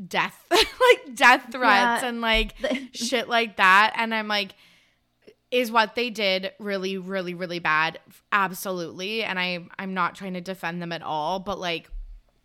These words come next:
Speaker 1: man, oh man, like, it's just, it's getting crazy, I feel
Speaker 2: Yeah, I
Speaker 1: like.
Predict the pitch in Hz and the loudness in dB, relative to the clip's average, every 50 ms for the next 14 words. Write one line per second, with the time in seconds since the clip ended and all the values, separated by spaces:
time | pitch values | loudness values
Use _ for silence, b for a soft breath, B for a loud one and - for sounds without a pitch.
0 | _ _ _ _ - - 196 196 208 208 202 190 180 175 175 170 170 165 165 160 | _ _ _ _ -16 -8 -2 0 2 2 2 2 0 -2 -2 -2 -2 -2 -2 -6
1 | 156 156 151 151 - - - 190 175 - - - - 196 185 180 - - - - | -6 -6 -8 -8 -8 -10 -12 -12 -10 -10 -12 -8 -4 -4 -4 -4 -4 -8 -12 -14
2 | - - b b b b b b b b b b b b b b _ _ _ _ | -16 -20 b b b b b b b b b b b b b b _ _ _ _
3 | - 226 220 175 - - - - 208 175 220 202 196 196 196 196 196 196 196 190 | -6 -6 -6 -6 -6 -10 -12 -10 -6 0 2 2 2 0 -2 -4 -4 -4 -4 -4
4 | 190 185 - - - _ _ _ _ _ _ _ _ _ _ _ _ _ _ _ | -4 -6 -6 -8 -14 _ _ _ _ _ _ _ _ _ _ _ _ _ _ _
5 | - 208 180 190 214 185 165 165 160 160 107 90 104 - - 101 - - 190 180 | -18 -14 -8 -6 -6 -6 -6 -8 -10 -12 -14 -14 -14 -12 -14 -12 -10 -10 -10 -10
6 | - - - 190 170 - 196 226 226 - - - - | -10 -8 -6 -4 -2 0 0 -2 -2 -4 -8 -16 -20